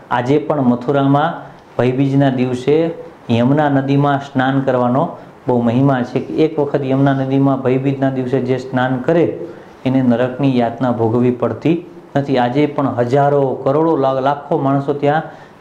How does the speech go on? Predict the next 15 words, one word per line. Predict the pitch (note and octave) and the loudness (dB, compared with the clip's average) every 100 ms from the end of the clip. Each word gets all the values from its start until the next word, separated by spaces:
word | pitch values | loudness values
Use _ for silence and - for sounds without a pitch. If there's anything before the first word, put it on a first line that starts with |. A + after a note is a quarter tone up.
| B2+ | 0
યમુના | C3 D3 | 2 2
નદીમાં | C#3 C3+ C#3 D3+ F3 F3+ - - - | 0 0 0 2 0 -4 -12 -20 -4
ભઈબીજના | C3 C3+ C#3+ C3+ C#3 | 0 2 0 0 0
દિવસે | B2+ B2 A#2+ D#3 F3+ - - - - | 2 0 0 -2 -2 -10 -18 -18 -2
સ્નાન | B2 B2 B2 - | 0 0 -2 -2
કરશે | D3+ F3 F3+ C#3+ - - - - | 0 0 2 0 0 -8 -14 -6
અને | D#3 | -4
કરતા | D#3 D#3 - C#3+ | -2 -2 0 0
આવ્યા | C3+ D#3+ E3+ | 2 2 2
છે | - | 0
અને | B2 | 0
હજી | B2 D3 D#3+ | 2 2 2
પણ | D#3+ | 0
વર્ષો | C3 C3 C3+ D3+ | 0 0 -2 -2
સુધી | B2 A#2+ C#3 F3 | 0 0 0 -2